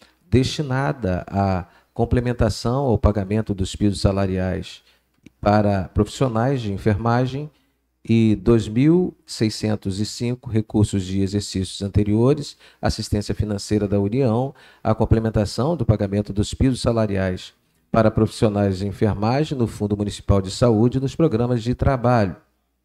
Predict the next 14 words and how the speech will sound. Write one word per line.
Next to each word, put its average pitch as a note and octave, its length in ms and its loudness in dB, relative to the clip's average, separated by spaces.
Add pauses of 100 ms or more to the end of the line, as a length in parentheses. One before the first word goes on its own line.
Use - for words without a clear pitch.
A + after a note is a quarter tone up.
(520)
gestão G#2+ 400 2
pessoal, C#3+ 640 4 (320)
atenção A#2 560 0
especializada, B2+ 1120 0 (340)
ambulatorial A#2 1700 2 (360)
e D3 380 2
gestão C3 400 0
pessoal, A#2 640 2
atenção A#2 580 -2 (280)
primária A2+ 480 2
em A2+ 160 -2
saúde, A#2+ 720 4
gestão G2 340 0
pessoal, G#2 640 2